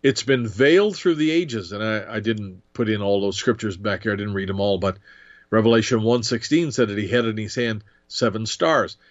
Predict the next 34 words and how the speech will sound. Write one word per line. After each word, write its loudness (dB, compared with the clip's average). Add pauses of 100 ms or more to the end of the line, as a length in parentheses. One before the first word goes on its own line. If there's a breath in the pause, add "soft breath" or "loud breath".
(140 soft breath)
and -10
out -2
of -2
his -4 (120)
mouth -2
went -6
a -6
sharp -2
two-edged -2
sword. 6
Now 2
remember, 4 (260 loud breath)
and, -4
and -10
this, -6
we've -4
taught 2
on 2
this -2
before, 2 (340 soft breath)
that 0
these 4
stars 2
did 0
not -2
have, -6
these 0
candlesticks -2
did 2
not -4
have -2
their 0
own 0
light. 0